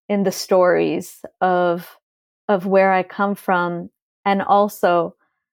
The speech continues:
the incredible love, you know, the incredible resilience, the, the steadfastness, and the,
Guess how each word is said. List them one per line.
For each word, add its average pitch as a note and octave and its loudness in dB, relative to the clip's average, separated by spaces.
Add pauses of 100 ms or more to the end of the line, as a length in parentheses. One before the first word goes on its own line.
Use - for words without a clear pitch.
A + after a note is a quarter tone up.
(140)
the A3 2
incredible G#3 0
love, G3 0 (160)
you G3 -4
know, F#3+ 0
the F#3+ -2
incredible G3 0
resilience, F#3 -2 (140)
the, F3+ 2 (380)
the F3+ 2
steadfastness, - -4 (200)
and F#3+ -6
the, F3 0